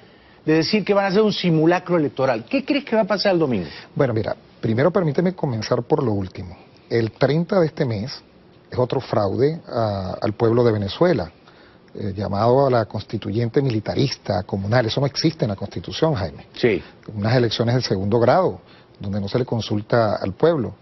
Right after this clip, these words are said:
Speaker 1: ¿Pero crees que va a haber elecciones el treinta de julio?
Speaker 2: No, empiezo por ahí diciendo que es una propuesta que no es constitucional,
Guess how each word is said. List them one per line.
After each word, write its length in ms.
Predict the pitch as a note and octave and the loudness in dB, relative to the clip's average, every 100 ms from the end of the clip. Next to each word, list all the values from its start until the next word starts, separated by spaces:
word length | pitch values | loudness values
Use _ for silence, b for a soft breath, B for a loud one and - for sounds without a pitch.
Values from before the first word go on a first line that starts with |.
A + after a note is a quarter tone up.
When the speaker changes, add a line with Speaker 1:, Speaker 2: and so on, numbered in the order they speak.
| - | 0
Speaker 1:
¿Pero 160 | D#3 | 0
crees 260 | - C4 B3 | 2 0 -2
que 160 | - D#3 | -2 2
va 120 | D#3+ | 2
a 20 | |
haber 240 | E3 G#3 C#4 | 2 2 2
elecciones 640 | C4 D#3 - A3+ D4 C4 | 2 0 0 0 0 0
el 120 | D#3 | -2
treinta 280 | F3+ G#3 G#3 | 0 -2 0
de 40 | F3 | -2
julio? 300 | - B3 - - | 0 -2 -4 -2
Speaker 2:
No, 220 | B2+ - - | 0 0 -2
empiezo 320 | A#2 - D#3+ | -2 0 0
por 100 | E3 | 2
ahí 120 | C#3 | 2
diciendo 340 | E3+ C#3+ C3+ D#3+ | 2 2 0 0
que 240 | C3+ C#3 | 2 2
es 180 | E3+ - - - - - | 2 -4 -20 -20 -18 -6
una 640 | A2+ B2 C3+ C3 G#2+ G#2 - - | -2 0 0 0 -2 -6 -10 -4
propuesta 600 | A#2 A2+ B2+ - F#3 G#3 - - - - - | -4 2 0 2 -2 -2 -10 -20 -20 -20 -8
que 200 | A2+ G#2+ | -4 -2
no 280 | G#2+ C3 F3+ | 2 2 2
es 80 | |
constitucional, 680 | - A#2+ - G2 - E2+ D#2 | -2 -6 -6 -12 -12 -12 -14